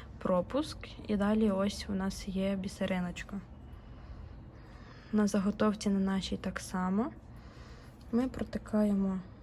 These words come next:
в нижній лівий ряд куточок,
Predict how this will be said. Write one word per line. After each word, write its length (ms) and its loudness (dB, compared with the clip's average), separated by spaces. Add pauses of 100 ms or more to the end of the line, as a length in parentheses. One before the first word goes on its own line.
(800)
в 100 4
нижній 420 4
лівий 440 0
ряд 400 -2 (880)
куточок, 720 -2